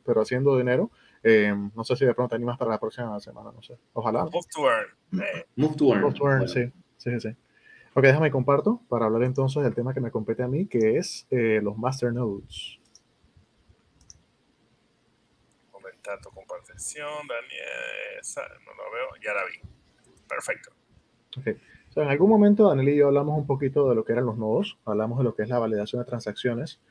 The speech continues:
Speaker 1: y de cómo está la minería, por una parte, sobre todo para lo que es Proof of Work, que utiliza el, el algoritmo este de Shadow cinco seis o lo que fuere,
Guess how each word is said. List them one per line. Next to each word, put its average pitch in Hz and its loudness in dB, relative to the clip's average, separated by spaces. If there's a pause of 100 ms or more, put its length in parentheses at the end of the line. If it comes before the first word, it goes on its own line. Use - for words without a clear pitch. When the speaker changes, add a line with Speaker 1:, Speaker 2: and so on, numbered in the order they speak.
(280)
Speaker 1:
y 147 2
de 127 6
cómo 147 2
está 139 0
la 139 4
minería, 135 2
por 127 4
una 139 2
parte, 180 2 (300)
sobre 113 2
todo 143 6
para 147 2
lo 120 4
que 120 -2
es 117 -6
Proof 151 0
of 135 0
Work, 151 6
que 165 0
utiliza 120 2
el, 120 4 (760)
el 117 4
algoritmo 120 4
este 139 4
de 107 4 (120)
Shadow 117 2
cinco 117 -4
seis 151 4
o 127 2
lo 117 2
que 113 -4
fuere, 147 -2